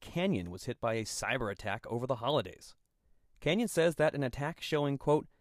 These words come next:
"massive criminal intent" accessed the company's I T systems and will result in delays for some orders. According to the company, the attack was carried out by a professional group that specializes in such activities.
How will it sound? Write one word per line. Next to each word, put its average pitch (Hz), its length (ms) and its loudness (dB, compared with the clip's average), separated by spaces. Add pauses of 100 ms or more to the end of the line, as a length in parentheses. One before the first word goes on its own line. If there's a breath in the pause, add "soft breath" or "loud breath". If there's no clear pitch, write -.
(160)
"massive 147 560 -4
criminal 151 340 2
intent" - 500 -4 (460 soft breath)
accessed 160 400 0
the - 80 -8
company's 147 380 -2
I 151 100 4
T 160 220 -6
systems 131 500 -4
and 127 280 -4
will 117 180 -4
result 113 400 -2
in 117 180 -4
delays 110 480 0
for 107 260 -4
some 104 380 -4
orders. 120 420 -2 (920)
According 165 260 2
to 180 80 0
the 151 80 2
company, 165 380 0
the 143 100 -2
attack 131 340 -4
was 117 220 -2
carried 110 240 -4
out 110 180 0
by 104 120 -2
a 98 80 -4
professional 107 500 -8
group 127 320 -4
that 131 160 -2
specializes 120 680 -2
in 110 180 -6
such 95 280 -8
activities. 117 580 -6